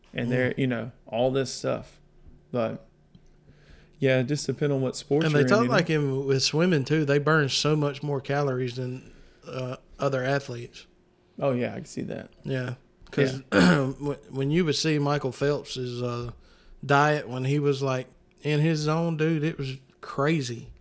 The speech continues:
Speaker 1: Yeah.
Speaker 2: The amount of carbs he was putting in. Like, it'd
Speaker 1: Mm-hmm.
Speaker 2: be a bowl of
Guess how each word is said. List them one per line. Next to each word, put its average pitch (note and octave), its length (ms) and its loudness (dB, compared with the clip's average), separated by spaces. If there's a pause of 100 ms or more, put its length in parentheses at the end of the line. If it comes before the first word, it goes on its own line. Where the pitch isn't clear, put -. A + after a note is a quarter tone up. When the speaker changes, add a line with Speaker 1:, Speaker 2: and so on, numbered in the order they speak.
(220)
Speaker 1:
Yeah. C3 280 0
Speaker 2:
The D3+ 160 8
amount C#3+ 300 4
of A2+ 60 -6
carbs C#3+ 440 2
he C3 100 0
was A#2+ 140 -8
putting A#2 280 -4
in. A2+ 240 -8 (420)
Like, C#3+ 120 0
it'd D3 140 4
Speaker 1:
Mm-hmm. D3 60 -4
Speaker 2:
be D#3 100 0
a C#3 80 0
bowl C#3 420 -2
of A#2+ 160 -10